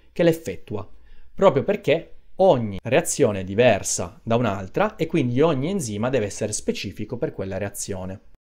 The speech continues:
Abbiamo quindi visto cosa sono gli enzimi e come funzionano. Nel prossimo video inizieremo la prima fase, il primo step,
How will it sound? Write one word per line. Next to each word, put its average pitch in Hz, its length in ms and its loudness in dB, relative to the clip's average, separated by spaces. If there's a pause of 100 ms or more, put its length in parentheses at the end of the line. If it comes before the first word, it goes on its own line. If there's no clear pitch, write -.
(840)
Abbiamo 143 340 6
quindi 196 260 0
visto 120 340 -2
cosa 165 220 4
sono 110 300 0
gli 139 100 -2
enzimi 104 560 -4
e 185 140 -2
come 104 240 -6
funzionano. 101 800 -6 (540)
Nel 170 180 2
prossimo 185 440 4
video 113 580 2
inizieremo 127 1000 2
la 131 160 0
prima 180 340 2
fase, 104 680 0
il 120 160 -4
primo 110 340 0
step, - 600 -4